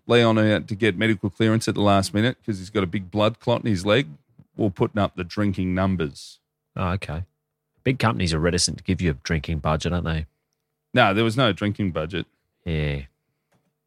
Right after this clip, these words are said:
Speaker 1: Um,
Speaker 2: So, where
Speaker 1: yeah, you'll like this, though.
Speaker 2: It's a bit of a
Speaker 1: So
Speaker 2: grey
Speaker 1: this
Speaker 2: area,
Speaker 1: is
Speaker 2: that,
Speaker 1: up
Speaker 2: 'cause you're providing content left, right and centre from your drinking. So
Speaker 1: Fucking that's,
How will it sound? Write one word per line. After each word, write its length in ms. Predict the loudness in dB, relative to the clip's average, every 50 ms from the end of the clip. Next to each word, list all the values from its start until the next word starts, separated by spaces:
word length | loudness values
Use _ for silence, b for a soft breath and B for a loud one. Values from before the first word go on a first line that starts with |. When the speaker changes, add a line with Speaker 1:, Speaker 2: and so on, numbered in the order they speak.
| _ _ -6
Speaker 1:
Um, 420 | -2 -2 0 0 0 -2 -2 -4
Speaker 2:
So, 40 | -6 -8 _ _ _ _ _ _ _ _ _ _ _ _ _ _ _ _ _ _ _ b b b b b b b b -2
where 240 | 0 0 0 2 2
Speaker 1:
yeah, 80 | 0
you'll 240 | 2 2 2 2 2
like 220 | 2 2 2 0 0
this, 200 | -2 -2 -2 0
though. 140 | 0 2 2
Speaker 2:
It's 80 | 2
a 40 | 2
bit 120 | 2 0 0
of 60 | 0
a 40 | 2
Speaker 1:
So 40 |
Speaker 2:
grey 240 | 4 4 4 6 4
Speaker 1:
this 80 | 2 2
Speaker 2:
area, 100 | 0 -2
Speaker 1:
is 60 | 0
Speaker 2:
that, 100 | 0 0 0
Speaker 1:
up 60 | 0
Speaker 2:
'cause 140 | -2 -2 0
you're 120 | 0 0
providing 440 | 0 0 0 2 2 2 2 0 -4
content 520 | -4 -4 -2 -2 -2 -2 -2 -2 -2 -2 -4 _ _ _ _ -2
left, 200 | -2 -2 0 -2
right 140 | -4 -4
and 100 | -4 -4
centre 240 | -4 -2 0 0 0
from 220 | -2 -2 -4 -4 -4
your 80 | -4
drinking. 460 | -4 -2 -4 -4 -2 -4 -6 -6 -6 _ _ _ _ _ _ _ _
So 340 | -14 -8 -6 -4 -2 -2 -2
Speaker 1:
Fucking 320 | -4 -6 -4 -4 -2 0 2
that's, 260 | 2 0 0 -2